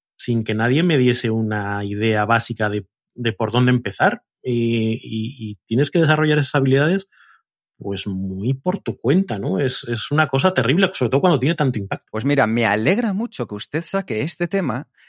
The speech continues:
Speaker 2: porque vamos a abrir un nuevo taller de Kenso.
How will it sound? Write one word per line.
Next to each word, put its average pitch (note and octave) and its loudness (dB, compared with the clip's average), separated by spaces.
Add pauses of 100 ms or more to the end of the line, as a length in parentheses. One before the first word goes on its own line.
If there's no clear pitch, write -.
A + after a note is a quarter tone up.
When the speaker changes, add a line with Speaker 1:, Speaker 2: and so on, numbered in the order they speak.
(200)
Speaker 2:
porque D#3+ 2 (340)
vamos B2 0
a B2 2
abrir C3 0
un B2 0
nuevo B2+ 0
taller A2 -2
de G2 -8
Kenso. G2 -8